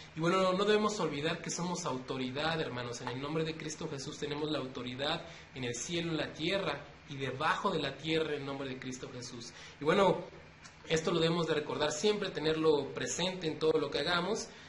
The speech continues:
y, bueno, actuar bajo esta autoridad siempre, ¿no? Todos tenemos poder en la palabra de Dios, eh, fue algo que nos dio Jesucristo, nos empoderó para poder hacerlo y bueno, eh,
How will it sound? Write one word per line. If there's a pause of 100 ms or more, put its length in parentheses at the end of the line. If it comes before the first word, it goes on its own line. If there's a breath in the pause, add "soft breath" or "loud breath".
(140)
y,
bueno,
actuar (720)
bajo
esta
autoridad
siempre, (680)
¿no? (380 loud breath)
Todos
tenemos
poder
en
la
palabra
de
Dios, (220 loud breath)
eh,
fue
algo
que
nos
dio
Jesucristo,
nos
empoderó
para
poder
hacerlo (320 loud breath)
y
bueno,
eh,